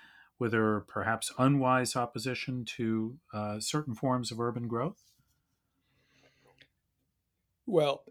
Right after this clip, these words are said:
Speaker 2: uh, first of all, I, I think Jacobs has been too often reduced to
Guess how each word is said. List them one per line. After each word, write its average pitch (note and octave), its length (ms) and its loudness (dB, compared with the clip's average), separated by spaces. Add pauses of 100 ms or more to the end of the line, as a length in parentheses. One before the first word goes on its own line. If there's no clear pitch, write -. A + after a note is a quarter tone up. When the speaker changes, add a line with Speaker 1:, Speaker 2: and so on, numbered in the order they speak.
(120)
Speaker 2:
uh, B2+ 280 2 (1040)
first - 260 -2
of - 60 -4
all, D3+ 80 6
I, D3+ 180 4
I C#3 100 2
think F#3 260 -2
Jacobs D#3 440 2
has B2+ 200 -6
been B2 360 -4
too F3 220 -4
often B2+ 600 0 (920)
reduced C3 720 2 (200)
to A#2+ 520 -2